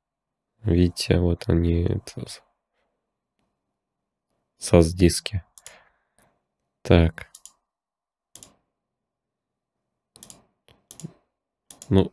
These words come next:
я вот не знаю, что это, Fujitsu. Это вообще Скази? Нет, я не знаю, что. Вот это больше похоже. сас. <clears throat> Мы д-, не дошли до сас. сас тоже серверные диски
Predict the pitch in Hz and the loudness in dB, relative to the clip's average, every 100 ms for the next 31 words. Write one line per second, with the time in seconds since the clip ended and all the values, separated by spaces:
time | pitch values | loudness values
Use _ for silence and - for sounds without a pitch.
0 | - 95 95 95 95 - - 104 92 87 | -4 2 4 4 4 -2 2 4 4 2
1 | 82 85 - 82 - - 87 92 95 - | 2 0 -4 -8 -6 -4 -2 0 0 0
2 | - 90 _ _ _ _ _ _ - 90 | -4 -6 _ _ _ _ _ _ -2 0
3 | 80 - - - 98 95 85 87 92 90 | 0 -2 0 4 6 6 4 2 2 2
4 | 87 90 90 85 85 - - - - 98 | 2 0 -2 -2 -4 -6 -20 -8 -4 -4
5 | - _ _ - - - _ _ _ _ | -8 _ _ -20 -20 -20 _ _ _ _
6 | _ _ _ _ _ - 104 120 117 98 | _ _ _ _ _ -16 -2 4 6 8
7 | 95 - - 92 - - 82 87 90 - | 6 4 -6 -6 -4 -2 -2 -4 -8 -14
8 | _ _ - 110 107 - - _ - - | _ _ 0 4 4 0 -10 _ -12 -12
9 | _ _ _ - - - - _ _ _ | _ _ _ -16 -16 -20 -20 _ _ _
10 | - 98 107 110 110 107 - 151 95 - | 4 6 8 10 8 6 6 6 6 4
11 | 87 80 - - _ _ _ _ _ - | 4 2 0 -10 _ _ _ _ _ -20
12 | - _ _ _ _ _ _ _ _ - | -20 _ _ _ _ _ _ _ _ 2
13 | 117 117 - 127 104 92 - 92 85 85 | 4 4 6 6 6 4 6 6 8 6
14 | 85 85 127 - - | 6 8 6 6 2